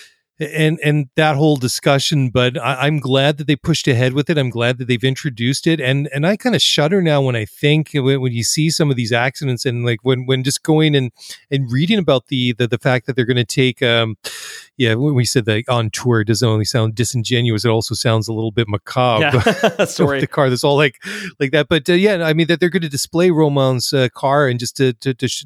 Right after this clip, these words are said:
Speaker 1: demonstrate what it is. I mean, I almost shudder to think now, like, I, I couldn't, I wouldn't wanna go back to a Formula One that was halo-less.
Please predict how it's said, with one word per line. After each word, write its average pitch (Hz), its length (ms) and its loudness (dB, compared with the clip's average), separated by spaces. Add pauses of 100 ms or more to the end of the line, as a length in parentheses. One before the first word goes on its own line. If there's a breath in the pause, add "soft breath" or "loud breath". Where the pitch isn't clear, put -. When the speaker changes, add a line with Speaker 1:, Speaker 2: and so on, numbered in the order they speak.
Speaker 1:
demonstrate 135 580 0
what 123 120 2
it 120 100 0
is. 147 200 2
I 135 40 0
mean, 131 140 0 (500 loud breath)
I 143 160 2
almost 175 300 2
shudder 143 260 0
to 120 140 -4
think 139 320 -2
now, 123 180 2
like, 117 220 0
I, 131 360 -2
I 170 140 2
couldn't, 175 560 0 (380)
I 156 120 4
wouldn't 151 480 2
wanna 147 260 2
go 139 180 2
back 123 300 0
to - 100 -8
a 117 60 -2
Formula 131 420 -2
One 117 260 -2
that 113 200 -2
was 113 160 -2
halo-less. 120 800 0